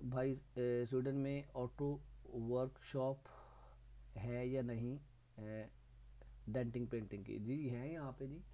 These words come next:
और, uh, ज़्यादातर ये जो काम है वो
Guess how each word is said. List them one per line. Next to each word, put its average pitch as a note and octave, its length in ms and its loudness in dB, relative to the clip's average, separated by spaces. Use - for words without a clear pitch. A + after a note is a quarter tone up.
और, A#2+ 420 4
uh, A#2+ 1120 0
ज़्यादातर C3 440 2
ये C3 160 2
जो C3 120 0
काम B2 380 -4
है A#2+ 200 -4
वो A#2+ 200 -2